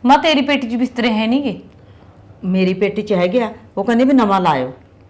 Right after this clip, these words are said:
Speaker 2: ਅਲੱਗ ਲਾਵਾਂਗੇ ਕਹਿੰਦੀ ਪ੍ਰਾਹੁਣੇ ਦੇ। ਮੈਂ ਚੱਲ ਠੀਕ ਹੈ।
Speaker 1: ਫੇਰ ਕਿਹਦੀ ਪੇਟੀ 'ਚੋਂ ਕੱਢਿਆ ਬਿਸਤਰਾ?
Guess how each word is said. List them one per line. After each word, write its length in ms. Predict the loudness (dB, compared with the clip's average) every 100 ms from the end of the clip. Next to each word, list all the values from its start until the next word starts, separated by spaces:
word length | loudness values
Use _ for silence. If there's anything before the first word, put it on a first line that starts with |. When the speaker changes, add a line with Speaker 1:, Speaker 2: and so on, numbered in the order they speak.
| -4 -2
Speaker 2:
ਅਲੱਗ 280 | 0 2 2
ਲਾਵਾਂਗੇ 420 | 2 0 -2 -2
ਕਹਿੰਦੀ 220 | -2 -2
ਪ੍ਰਾਹੁਣੇ 340 | -2 -2 0
ਦੇ। 100 | 0 -2 -10 -6
ਮੈਂ 100 | -2
ਚੱਲ 180 | 2 2
ਠੀਕ 360 | 2 -6 -6 -10
ਹੈ। 140 | -12 -16 -20 -20 -20 -20 -20 -20 -18
Speaker 1:
ਫੇਰ 260 | 0 4 4
ਕਿਹਦੀ 240 | 2 -2
ਪੇਟੀ 220 | 0 0 0
'ਚੋਂ 120 | 0
ਕੱਢਿਆ 200 | 2 2
ਬਿਸਤਰਾ? 300 | 0 -6